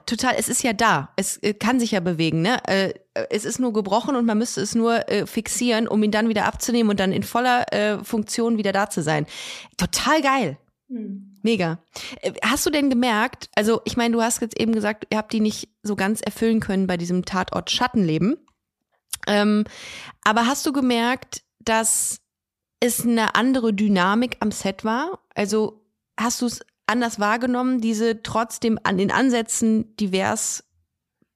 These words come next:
Speaker 1: ähm, gecasteten Menschen, wie die untereinander funktionieren?
Speaker 2: Ja, auf jeden Fall.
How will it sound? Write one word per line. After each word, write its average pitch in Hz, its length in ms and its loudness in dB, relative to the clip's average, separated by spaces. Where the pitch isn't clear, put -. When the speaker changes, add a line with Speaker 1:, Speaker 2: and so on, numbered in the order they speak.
Speaker 1:
ähm, 190 400 0
gecasteten 202 640 -2
Menschen, 240 480 0
wie 190 120 -4
die - 380 -6
untereinander 208 420 0
funktionieren? 190 560 -2
Speaker 2:
Ja, 180 240 0
auf 180 140 -6
jeden 185 180 -2
Fall. 196 500 -4